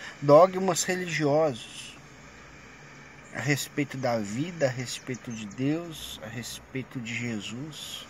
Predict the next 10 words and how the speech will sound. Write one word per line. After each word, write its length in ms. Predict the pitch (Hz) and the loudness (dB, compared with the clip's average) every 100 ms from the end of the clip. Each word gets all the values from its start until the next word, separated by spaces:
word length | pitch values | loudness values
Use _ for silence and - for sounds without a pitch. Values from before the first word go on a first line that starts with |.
| - - - - | -18 -20 -20 -6
da 80 | 196 | -4
espiritualidade, 1200 | 208 - 226 214 - 180 151 104 123 123 113 110 | -2 -4 -4 -4 -2 -2 -2 -2 0 0 0 -4
enfim. 480 | 104 - - 143 170 - - - - - - - - - | -6 -8 -6 -4 -4 -10 -20 -20 -20 -20 -20 -20 -20 -6
<laughs> 80 | 156 - 160 - - - - - - - - - - - - - - - | -4 -2 -6 -8 -18 -20 -20 -20 -20 -20 -20 -20 -20 -20 -20 -20 -20 4
Todos 560 | 202 240 233 202 147 135 | 8 8 8 4 4 4
nós 580 | 139 160 214 247 196 | 8 10 10 8 6
ainda 320 | 196 190 190 175 | 4 4 4 4
carregamos 920 | 185 156 170 131 143 196 208 160 127 | 4 4 4 2 6 6 4 2 0
esse 260 | 127 - | -2 -4
dogmatismo. 1080 | 123 127 113 120 110 107 - - 110 110 101 | -2 -4 -2 0 0 -2 -6 -6 -4 -4 -6